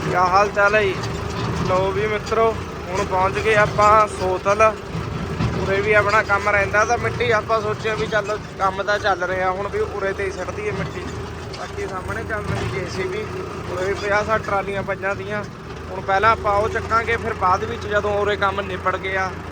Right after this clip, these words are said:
ਫਿਰ ਜਿਹੜੀ ਡੰਪ ਕੀਤੀ ਹੋਈ ਆ, ਫਿਰ ਉੱਥੋਂ ਸ਼ੁਰੂ ਕਰੂੰਗੇ।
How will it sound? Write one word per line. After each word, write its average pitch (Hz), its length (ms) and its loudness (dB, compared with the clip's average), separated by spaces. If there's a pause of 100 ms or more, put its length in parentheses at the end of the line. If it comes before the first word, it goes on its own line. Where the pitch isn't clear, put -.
(240)
ਫਿਰ 190 180 -6
ਜਿਹੜੀ 196 260 -6
ਡੰਪ 196 320 -2
ਕੀਤੀ 214 380 -10
ਹੋਈ 190 300 -8
ਆ, 185 80 -10 (340)
ਫਿਰ 202 340 -4
ਉੱਥੋਂ 185 960 -6
ਸ਼ੁਰੂ 208 220 -2
ਕਰੂੰਗੇ। 175 440 -6